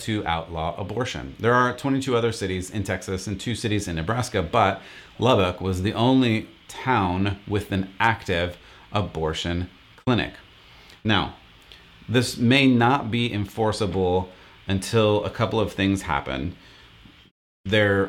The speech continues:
needs to be the overturning of Roe v. Wade or some court rulings. Um, I'm not gonna explain the specific court rulings right here. It, it gets very specific, but it is a good motion, and it's a motion that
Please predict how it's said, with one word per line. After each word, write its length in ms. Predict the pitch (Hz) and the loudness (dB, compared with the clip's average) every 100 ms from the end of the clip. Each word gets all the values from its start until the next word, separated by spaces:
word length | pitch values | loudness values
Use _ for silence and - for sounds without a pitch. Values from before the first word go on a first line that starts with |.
| - | -2
needs 400 | 107 110 117 110 | -2 2 2 0
to 100 | - | -2
be 240 | 98 107 107 | 2 4 4
the 160 | 95 | 4
overturning 460 | 95 92 - 104 101 | 4 2 0 2 2
of 100 | 85 | 2
Roe 140 | 90 | 0
v. 100 | 87 | 0
Wade 480 | 82 117 131 123 117 | 2 4 4 4 4
or 180 | 101 95 | 2 -2
some 200 | 95 92 | -2 -6
court 320 | - 131 120 | 0 2 2
rulings. 680 | 107 107 104 101 98 95 - | 2 2 2 4 2 2 -2
Um, 240 | 92 90 | -4 -2
I'm 120 | 87 98 | 0 0
not 120 | 95 | 0
gonna 140 | 95 | -2
explain 540 | 90 - 98 95 92 90 | -2 -6 -2 2 2 0
the 60 | |
specific 500 | 82 - - 85 85 | -4 -6 -4 -2 -2
court 180 | 98 90 | 0 0
rulings 400 | 87 87 85 82 | 0 0 -2 0
right 160 | 87 78 | -2 -2
here. 500 | 95 90 85 82 - - - | 0 2 2 0 -4 -14 -16
It, 200 | 78 90 | -12 -10
it 80 | 87 | -6
gets 180 | 80 | -8
very 360 | - 82 80 80 | -2 2 2 2
specific, 680 | - - 85 95 - 78 - | -4 -8 -6 -6 -4 -6 -2
but 240 | 90 - - - - - - - - - _ _ - - | -2 -2 -8 -20 -20 -20 -20 -20 -20 -20 _ _ -8 2
it 80 | |
is 340 | 120 127 120 - - | 4 4 2 -2 -6
a 80 | 104 | -4
good 420 | 95 120 127 110 | 0 2 4 4
motion, 640 | 107 175 - 82 87 95 | 2 2 0 -2 -2 -4
and 160 | - 101 | -2 -2
it's 160 | 95 104 | -2 0
a 60 | |
motion 400 | 98 104 117 110 | 0 2 2 0
that 320 | 92 92 98 | 2 0 -4